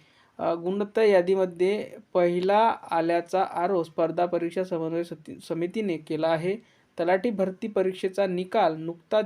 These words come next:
जाहीर करण्यात आला. त्यात अनेक उमेदवारांना एकूण दोनशे गुणांपेक्षा जास्त गुण मिळाले आहे. नॉर्मलायझेशननंतर गुण वाढ झाल्याचे सांगितले जात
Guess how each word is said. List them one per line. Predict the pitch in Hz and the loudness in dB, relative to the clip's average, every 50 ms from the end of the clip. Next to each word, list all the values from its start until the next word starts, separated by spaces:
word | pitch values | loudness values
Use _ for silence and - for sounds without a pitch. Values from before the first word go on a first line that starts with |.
| 185 190 | 0 0
जाहीर | 180 175 180 180 | 0 0 0 -2
करण्यात | - - 170 165 165 165 165 165 | -2 -4 -4 -2 -2 -4 -4 -6
आला. | - - 156 156 170 196 214 214 _ _ _ _ _ _ _ - | -8 -8 -6 -4 -4 -4 -6 -10 _ _ _ _ _ _ _ 0
त्यात | 175 180 185 185 - | 0 0 0 0 -4
अनेक | - 170 175 196 220 220 - | -6 -4 -2 -2 -2 -2 -2
उमेदवारांना | 180 180 185 185 180 175 170 165 170 170 170 170 170 175 - - | -2 -2 -2 0 0 0 0 0 0 -2 -2 -2 -4 -4 -4 -6
एकूण | - 165 160 160 - 214 180 156 151 151 - - _ _ _ - | -6 -8 -8 -6 -4 -4 -4 -4 -6 -8 -14 -20 _ _ _ -10
दोनशे | - 170 170 180 185 185 208 226 | -4 -2 0 0 0 0 0 0
गुणांपेक्षा | 214 196 185 190 190 190 190 185 190 185 180 - - - 220 190 151 147 151 - - _ _ _ - 175 | 2 2 2 2 0 -2 0 0 0 0 0 -2 -6 -2 0 2 2 0 -2 -8 -20 _ _ _ -10 -4
जास्त | 170 170 175 175 175 - - - - - 233 226 226 233 226 214 196 165 170 | 0 2 2 2 0 -2 -14 -14 -4 2 4 6 6 6 4 4 2 -2 -6
गुण | 180 196 208 190 180 175 170 185 202 240 233 _ _ _ _ | -4 -2 0 0 2 0 0 -2 -4 -6 -12 _ _ _ _
मिळाले | 262 196 170 170 170 170 175 180 190 202 202 208 185 160 - - | -12 -8 -6 -4 -2 0 2 4 4 2 2 2 0 0 0 -2
आहे. | - 185 180 175 151 151 151 151 _ _ _ _ _ - | -4 -2 0 0 0 -2 -4 -8 _ _ _ _ _ -8
नॉर्मलायझेशननंतर | 170 170 165 170 170 180 208 214 214 214 214 233 220 220 220 220 220 214 214 175 165 170 170 | -4 -2 0 2 2 2 2 2 2 2 0 -2 -4 -4 -4 -4 -4 -2 0 0 0 0 -2
गुण | 170 170 165 - 175 190 208 208 | -6 -8 -10 -6 -2 -2 0 0
वाढ | 202 190 185 180 185 190 185 | 0 0 2 2 2 0 0
झाल्याचे | 170 175 160 156 156 165 170 170 165 - 190 196 202 196 | -2 -4 -4 -2 0 0 -2 -2 -2 -2 0 0 0 0
सांगितले | 196 - 175 160 165 170 165 165 180 175 | -2 -6 -8 -6 -6 -8 -8 -6 -6 -6
जात | 165 160 165 160 165 | -2 0 0 0 0